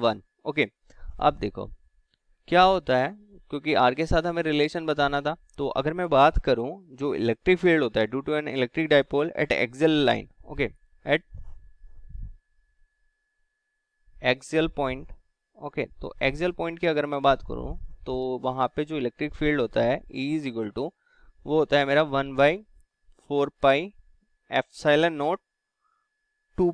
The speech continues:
पी divided by आर क्यूब, ओके, axial पे। तो एक्सियल पॉइंट का मतलब ये हुआ कि क्या है,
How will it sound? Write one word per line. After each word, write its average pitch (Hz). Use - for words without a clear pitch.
पी 214
divided 139
by 175
आर 123
क्यूब, 98
ओके, 135
axial 113
पे। -
तो -
एक्सियल 143
पॉइंट 175
का 185
मतलब 156
ये 151
हुआ 147
कि 214
क्या 160
है, 113